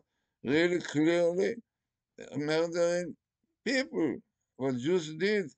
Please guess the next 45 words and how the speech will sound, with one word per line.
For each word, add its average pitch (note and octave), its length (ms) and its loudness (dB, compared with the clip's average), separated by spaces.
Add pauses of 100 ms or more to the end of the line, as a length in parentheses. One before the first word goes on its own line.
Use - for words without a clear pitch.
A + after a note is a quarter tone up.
(160)
they D3 120 0
murder, F3+ 400 2
the, D#3+ 240 -4 (100)
the D#3 160 0 (100)
<laughs> - 40 -
murder, C#3+ 520 2
they B2+ 120 0
killed F3+ 380 0 (220)
murderers A3+ 1160 4 (240)
who C#3 220 -4
kill F3 160 2
young E3 380 2
and E3 180 0
old, E3+ 480 4
raping E3 540 0 (500)
women, E3 640 2
men. E3 320 2
Then D#3 300 2 (120)
this - 300 -6
is, B3 160 -4
this F3+ 140 -2
is - 80 -8
a - 80 0
bad G3 360 0
beast. A#3+ 300 -2
Real E3 300 0
beast, F3 280 2
you E3 120 4
have - 180 4
to D#3+ 140 -2 (440)
uproot G#3 480 0
them, C3+ 220 2
the, A#2 260 -2
to, B2 140 -4
to C3+ 200 0
eradicate E3+ 540 0
them E3 140 -2
from D#3 240 -2
the E3+ 100 0
world. F#3 400 0 (460)
As A2+ 160 -4
the C3 100 -2
Torah D3+ 360 0
says, D3+ 280 -4
"Ubiar C#3 540 2